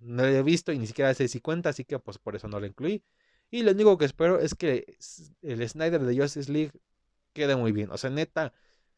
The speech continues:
que, en verdad que me sorprenda, de buena manera. O sea, neta espero eso, pero pues no lo sabrán hasta que sea la siguiente semana. O a lo mejor cuando termine de ver la peli hago un video así rapidísimo de una opinión sin spoilers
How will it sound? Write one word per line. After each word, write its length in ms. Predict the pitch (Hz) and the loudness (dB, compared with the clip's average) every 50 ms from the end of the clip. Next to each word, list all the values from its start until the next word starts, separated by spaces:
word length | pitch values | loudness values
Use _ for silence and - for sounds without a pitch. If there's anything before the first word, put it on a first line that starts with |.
| _ _ _ _ _ - | _ _ _ _ _ -20
que, 220 | - _ - 139 | -20 _ -8 -4
en 80 | 156 160 | -2 2
verdad 240 | 170 170 196 190 | 2 2 2 2
que 140 | - - 233 | 0 -4 -4
me 120 | 196 175 135 | -4 -2 -2
sorprenda, 540 | - 117 - - 127 123 113 104 92 104 - - | -4 -6 -6 -6 -6 -6 -6 -6 -8 -10 -12 -6
de 160 | 151 139 147 | -2 -2 0
buena 260 | 139 160 160 165 156 | 0 0 0 0 -2
manera. 380 | 131 117 117 110 95 90 _ _ | -4 -4 -6 -8 -8 -10 _ _
O 40 | _ | _
sea, 100 | - 131 | -14 -12
neta 220 | 135 147 143 - 160 | -10 -8 -6 -6 -6
espero 340 | 143 _ - 139 135 139 | -6 _ -4 -2 0 0
eso, 220 | 175 214 285 294 - _ _ _ _ | 0 -2 -4 -8 -10 _ _ _ _
pero 220 | - 190 214 208 | -4 -2 -2 -2
pues 300 | - 208 - - - _ - | -2 -6 -12 -12 -14 _ -20
no 220 | 135 131 160 160 | -12 -6 -2 -2
lo 80 | 170 165 | -2 0
sabrán 340 | - 143 139 143 147 156 | 0 2 2 2 2 2
hasta 240 | 151 147 - 160 156 | -2 -4 -6 -8 -12
que 300 | - _ - 160 160 156 | -12 _ -12 -10 -8 -4
sea 120 | 139 139 131 | -2 0 0
la 120 | 127 127 | 0 -2
siguiente 340 | - 123 127 135 143 - 143 | -2 -4 -6 -6 -6 -8 -10
semana. 540 | - 120 107 123 151 170 170 180 190 190 _ _ _ _ _ _ _ | -8 -8 -6 -4 -4 -4 -4 -4 -6 -8 _ _ _ _ _ _ _
O 100 | - 202 | 0 2
a 60 | 240 262 | 4 4
lo 100 | 262 247 | 4 4
mejor 380 | 233 214 170 220 220 220 214 | 4 4 4 4 4 4 2
cuando 400 | - 185 175 156 139 135 131 123 123 | -2 -6 -4 -2 -2 -2 -2 -2 -4
termine 260 | - 131 135 147 160 151 | -6 -6 -4 0 2 4
de 80 | 123 | 4
ver 120 | 123 131 143 | 4 4 2
la 120 | 131 - | 0 0
peli 260 | - 131 131 135 139 | -2 -4 -2 0 2
hago 140 | 131 123 131 | 4 4 2
un 180 | 135 135 127 117 | 2 0 -4 -4
video 280 | 113 117 117 117 117 113 | -2 0 0 0 -2 -4
así 260 | 117 113 - 180 196 | -4 -4 0 2 6
rapidísimo 640 | 185 190 - 143 139 151 165 147 156 135 117 113 | 6 6 4 4 0 0 0 0 0 0 -2 -2
de 60 | 117 | -2
una 140 | 123 143 147 | -2 -2 -4
opinión 280 | - - 135 131 131 131 | -4 -4 -6 -10 -10 -10
sin 240 | - 160 143 113 - | -10 -10 -8 -8 -8
spoilers 680 | - _ - 127 127 127 127 123 117 110 - - | -8 _ -4 -2 0 0 2 0 0 -2 -6 -18